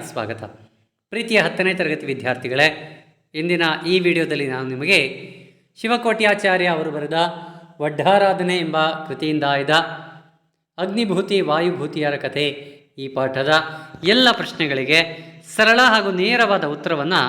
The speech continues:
ಕೊಡ್ತಾ ಇದ್ದೇನೆ. ಗಮನಿಸಿ, ಪ್ರಶ್ನೋತ್ತರಗಳು. ಕೊಟ್ಟಿರುವ ಪ್ರಶ್ನೆಗಳಿಗೆ ಒಂದು ವಾಕ್ಯದಲ್ಲಿ ಉತ್ತರಿಸಿ. ಮೊದಲ ಪ್ರಶ್ನೆ, ಕೌಸಂಬಿಯ ಅರಸ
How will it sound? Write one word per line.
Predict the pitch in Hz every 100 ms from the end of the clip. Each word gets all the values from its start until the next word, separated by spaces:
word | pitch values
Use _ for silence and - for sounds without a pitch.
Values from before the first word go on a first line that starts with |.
| 139 -
ಕೊಡ್ತಾ | - 110 110
ಇದ್ದೇನೆ. | 104 104 107 - - _ _ 139
ಗಮನಿಸಿ, | 127 113 95 147 180 180 - - - _ _ _ _
ಪ್ರಶ್ನೋತ್ತರಗಳು. | 139 - 135 127 117 110 123 175 - - - -
ಕೊಟ್ಟಿರುವ | 240 240 247 220
ಪ್ರಶ್ನೆಗಳಿಗೆ | 196 175 202 175 156 214
ಒಂದು | 180 175 156
ವಾಕ್ಯದಲ್ಲಿ | 139 - 117 131
ಉತ್ತರಿಸಿ. | 175 - 110 104 110 - _ _ _ _
ಮೊದಲ | 135 135
ಪ್ರಶ್ನೆ, | 127 123 - 208 156 135 - - - _ -
ಕೌಸಂಬಿಯ | 240 254 254 220 202 185 175 143 -
ಅರಸ | 165 175 180